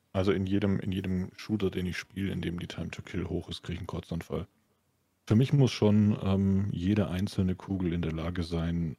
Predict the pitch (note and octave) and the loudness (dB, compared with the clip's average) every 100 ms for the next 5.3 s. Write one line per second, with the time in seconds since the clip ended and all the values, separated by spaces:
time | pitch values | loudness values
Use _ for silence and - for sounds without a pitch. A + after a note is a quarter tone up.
0 | _ F#2+ E2+ F#2 G2 F2 F2+ E2+ - F#2 | _ -10 -4 -2 -2 -2 -2 -2 -2 -4
1 | D#2 F#2+ F2+ - - F2 - D#2+ D#2 D2+ | -4 -6 -6 -6 -4 -4 -2 -4 -4 -8
2 | - - D#2 - - D#2+ E2 F2 - _ | -8 -10 -10 -10 -8 -6 -4 -6 -8 _
3 | _ _ _ _ _ - F2 E2 D#2+ D2+ | _ _ _ _ _ -6 -2 -2 -2 -4
4 | D#2 E2 E2 D#2+ D#2 _ _ _ E2+ G2+ | -6 -4 -4 -4 -6 _ _ _ -8 -6
5 | - - - | -6 -10 -16